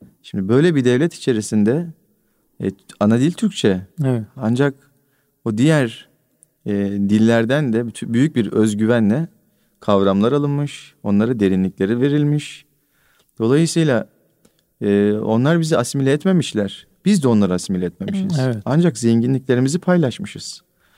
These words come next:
Speaker 1: Bundan daha güzel ne olabilir Abdullah?
Speaker 2: Tabii.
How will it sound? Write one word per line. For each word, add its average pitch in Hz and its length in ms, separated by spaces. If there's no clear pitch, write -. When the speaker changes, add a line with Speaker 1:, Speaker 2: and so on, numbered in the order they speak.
Speaker 1:
Bundan 147 220
daha 147 140
güzel 147 280
ne 170 100
olabilir 95 600
Abdullah? 98 460
Speaker 2:
Tabii. 127 240